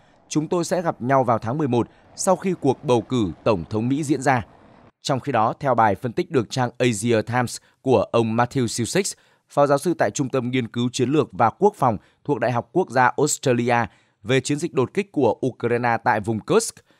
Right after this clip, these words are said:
việc Ukraine bất ngờ tiến vào vùng biên giới Kursk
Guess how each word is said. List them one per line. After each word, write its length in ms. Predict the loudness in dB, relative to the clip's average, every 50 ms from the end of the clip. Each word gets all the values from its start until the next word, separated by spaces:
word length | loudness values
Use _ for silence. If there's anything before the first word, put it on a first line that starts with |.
| _ _ _ _ -8
việc 320 | -2 0 0 0 0 0 -2
Ukraine 480 | -2 -2 -2 -4 -4 -2 0 -2 -2 0
bất 160 | -2 -4 -2
ngờ 240 | 0 2 4 4 4 2 0 -2
tiến 220 | -2 -2 0 0
vào 140 | 0 0 0
vùng 200 | 0 -2 -2 0
biên 180 | 0 -2 0
giới 180 | 0 0 0 0
Kursk 360 | 0 0 -2 -2 -2 -2 -6